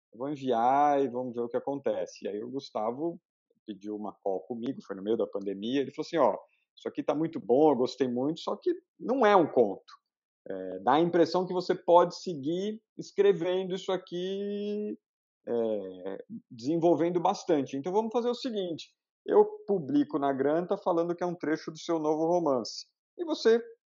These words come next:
continua escrevendo." Então foi esse motivo bem, bem sem glamour nenhum, sem nenhuma grande, grande questão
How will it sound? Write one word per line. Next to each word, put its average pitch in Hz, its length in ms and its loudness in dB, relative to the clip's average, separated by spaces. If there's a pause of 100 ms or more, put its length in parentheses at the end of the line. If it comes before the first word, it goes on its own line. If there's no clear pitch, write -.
continua 240 360 -2
escrevendo." 156 600 2 (440)
Então 165 180 -2
foi 180 220 2
esse 175 200 0
motivo 156 540 -4
bem, 143 680 -2
bem 120 720 -8
sem 123 260 -8
glamour 123 560 4
nenhum, 127 540 -2
sem 113 240 -10
nenhuma 123 580 0
grande, 117 640 0 (540)
grande 113 360 0
questão 110 840 -4